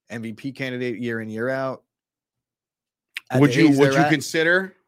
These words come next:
Speaker 2: would you consider, and I'm sure he's popped up in some polls already, Micah Parsons in the M V P talk?
Speaker 1: No.
Speaker 2: No.
Speaker 1: No.
Speaker 2: You are high as a kite.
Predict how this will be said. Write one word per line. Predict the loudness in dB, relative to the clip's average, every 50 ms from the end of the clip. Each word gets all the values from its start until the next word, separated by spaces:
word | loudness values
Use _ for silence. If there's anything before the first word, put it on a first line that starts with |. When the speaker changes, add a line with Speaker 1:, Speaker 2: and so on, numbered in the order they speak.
| _ _ _ _ _ _ -4
Speaker 2:
would | -4 -4 -2
you | -2 -4 -4
consider, | -4 -4 -6 -4 -4 -2 -2 -2 -2 -4 -6 -8 _ _ _ _ _ _ _ _ -6
and | -4 -4
I'm | -2 -4
sure | -4 -4 -2 0 0
he's | 0 -2 -4 -2
popped | -2 -2 -2 -2 -2 -4
up | -4 -4 -4
in | -8 -10
some | -8 -8 -6 -6 -6 -8 -10 -8 -2
polls | 2 2 2 2 2 0
already, | 0 0 2 0 0 -2 -8 -14 _ _ _ _ _ _ _ _ _ _ _
Micah | -6 -4 -4 -4 -6 -6
Parsons | -2 0 0 0 0 -2 -6 -8 -8
in | -6 -6
the | -6 -6 -6
M | -6 -6 -4
V | -4 -4 -4
P | -4 -4 -4 -4 -4 -4 -6 _ _ _ _ _ _ _
talk? | -2 -2 -2 -2 -6 _ -20 _
Speaker 1:
No. | -16 -14 -14 -14 -14 _ _ _ _ _ _ _ _ _ _ -20 _ _
Speaker 2:
No. | -4 0 0 2 2 0 -2 -2 -6 -12 _ _
Speaker 1:
No. | -14 -14 -14 -14 _ _ _ _ _ _ _ _ _ _ _ _ _ _ _ _ _
Speaker 2:
You | -8 -6 -4 -4 -4 -6 -6 -8
are | -8 -6 -6 -6 -8 -10 -14 _ _ _ _ _ _
high | _ -20 -18 -12 -6 -4 -2 0 2 2 4 4 2 2 0
as | -2 -4
a | -8 -8
kite. | -8 -8 -8 -8